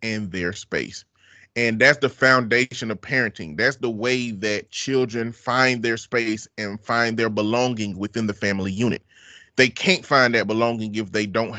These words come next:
feel respected and don't feel like they are a cohesive part of the unit. And she said that a big part of A-, Adler's teachings was that while the whole household is everybody's space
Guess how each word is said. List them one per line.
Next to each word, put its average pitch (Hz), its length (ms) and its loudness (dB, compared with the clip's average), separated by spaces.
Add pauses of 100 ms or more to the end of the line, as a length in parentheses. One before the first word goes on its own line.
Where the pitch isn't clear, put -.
(160)
feel 170 400 4
respected 107 560 -2
and 110 100 -4
don't 110 200 0
feel 147 400 2
like 113 280 2
they 113 180 0
are 107 140 4
a 101 40 0
cohesive 110 580 -4
part 107 200 4
of 92 60 -6
the 95 60 -4
unit. 131 300 -2 (680)
And 139 120 4
she 170 140 -2
said 139 300 4
that 131 120 6
a 117 60 0
big 110 400 -2
part 160 260 4
of 131 180 -2
A-, 127 140 2 (320)
Adler's 135 500 4
teachings 151 720 -12
was 123 760 0 (420)
that 127 400 4 (720)
while 135 600 6
the 127 500 -10
whole 175 480 0
household 135 920 -4 (380)
is 127 240 -6 (100)
everybody's 139 960 2
space 143 500 -4